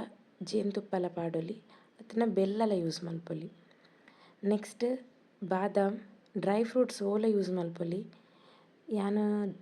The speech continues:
ಬಾದಾಮ್ ಬೊಕ್ಕ ದ್ರಾಕ್ಷಿ ಯೂಸ್ ಮಲ್ದೆ. ನೆಕ್ಸ್ಟ್ ಏಲಕ್ಕಿ, ಒಂಜಿ ಎಲ್ಯ ಪೀಸ್ ಶುಂಠಿ. So, ಫಸ್ಟ್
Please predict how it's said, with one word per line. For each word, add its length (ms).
ಬಾದಾಮ್ 500
ಬೊಕ್ಕ 280
ದ್ರಾಕ್ಷಿ 380
ಯೂಸ್ 220
ಮಲ್ದೆ. 460
ನೆಕ್ಸ್ಟ್ 640
ಏಲಕ್ಕಿ, 600
ಒಂಜಿ 220
ಎಲ್ಯ 240
ಪೀಸ್ 360
ಶುಂಠಿ. 480
So, 60
ಫಸ್ಟ್ 800